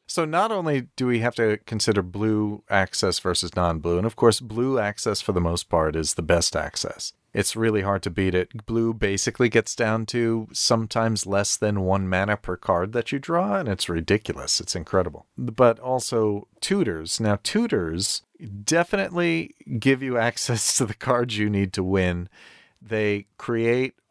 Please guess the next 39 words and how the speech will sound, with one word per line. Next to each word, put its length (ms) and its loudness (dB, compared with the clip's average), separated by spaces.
a 80 0
more 280 2
consistent 640 -2
play 200 2
experience, 580 0
but 160 0
a 60 0
lot 400 0
of 100 -6
people 340 -2
have 180 0
problems 500 0
with 100 -8
them, 160 -10
not 240 0
just 260 -2
because 260 0
you 60 -6
spend 280 0
a 40 0
lot 140 2
of 80 -6
time 200 -2
shuffling, 560 2
but 240 2
also 480 -2
because 720 -2
it 240 -4
kinda 640 0
goes 280 4
against 520 -2
the 400 0
ethos 560 0
of 440 -2
both 300 6
what 280 0
the 60 -10
rules 300 2
committee 600 0